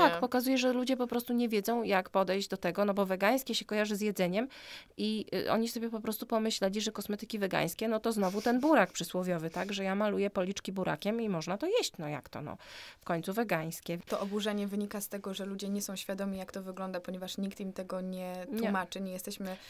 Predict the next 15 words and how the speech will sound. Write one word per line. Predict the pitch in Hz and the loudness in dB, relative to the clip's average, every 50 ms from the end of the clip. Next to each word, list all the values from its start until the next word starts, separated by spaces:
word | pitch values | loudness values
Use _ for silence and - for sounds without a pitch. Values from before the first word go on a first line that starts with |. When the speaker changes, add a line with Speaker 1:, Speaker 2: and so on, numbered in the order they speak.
| - - - - | -20 -20 -12 -4
Speaker 2:
w | - | 0
Speaker 1:
A | 185 | 2
Speaker 2:
ogóle | 190 202 202 | 4 4 4
Speaker 1:
wręcz | 202 185 202 - | 4 4 2 2
Speaker 2:
uczeni. | 202 - 202 | 2 2 2
Speaker 1:
przeciwnie, | 185 165 180 269 302 302 240 196 175 165 143 - - | 2 2 4 4 4 4 4 4 4 2 0 -2 -4
y, | - 180 170 - - - | -2 -2 -2 -4 -4 -2
przecież | - - 190 190 - 190 190 - - | 0 0 2 2 0 -2 -2 -2 -2
prasa, | - - 208 185 175 - - 165 180 196 233 - - - - - - - | 0 4 4 4 4 4 2 2 4 4 2 -2 -8 -16 -20 -16 -6 -2
media | 190 196 185 175 185 175 180 185 - 117 - | 0 0 0 0 0 0 2 2 2 2 0
ogólnie, | - 180 190 196 196 190 190 196 190 202 214 - - | -2 -2 -2 0 0 2 2 2 2 2 0 -2 -4
y, | - - - - 208 - | -6 -6 -6 -6 -4 0
cały | - 185 180 196 214 | 2 2 4 2 2
czas | - 214 196 196 | 0 0 -2 -2
powtarzają, | - 196 190 - 190 196 | -4 -6 -4 -2 0 0